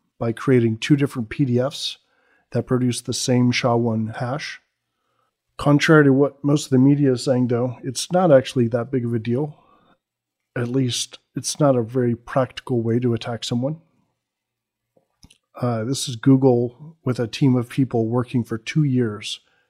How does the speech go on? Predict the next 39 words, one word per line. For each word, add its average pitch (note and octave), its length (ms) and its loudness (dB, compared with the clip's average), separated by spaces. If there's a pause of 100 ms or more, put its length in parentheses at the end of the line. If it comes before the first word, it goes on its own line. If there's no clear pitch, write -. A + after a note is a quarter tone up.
(120)
to B2+ 140 -2
produce B2 440 -2
this A2 260 -10
result, A2+ 440 -8
so A#2+ 160 -8
it's A2 160 -8
not A2 160 -4
like G#2+ 380 -6 (500)
you're B2 120 2
gonna A2+ 180 2
get A2 220 -6
hit C3 200 -6
with G#2+ 220 -8
it A2 100 -6
anytime A2 480 -2
soon. A2 460 -2 (680)
Hopefully D3 380 4
you B2 100 2
were B2 220 0
already B2 480 4
kind B2 260 0
of A2 100 -4
looking A#2+ 320 -2
for - 120 -12
the A#2+ 160 -2
exit B2 440 0
with B2+ 140 -2
sha B2 220 0
one B2+ 440 -2
if B2+ 200 -10
you're A#2 120 -2
not A#2 280 -2
already A#2 440 2
on A2+ 200 -2
one A2+ 140 0
of A2+ 40 0
the A#2 140 -2
other A2+ 160 -2
suites. - 500 -6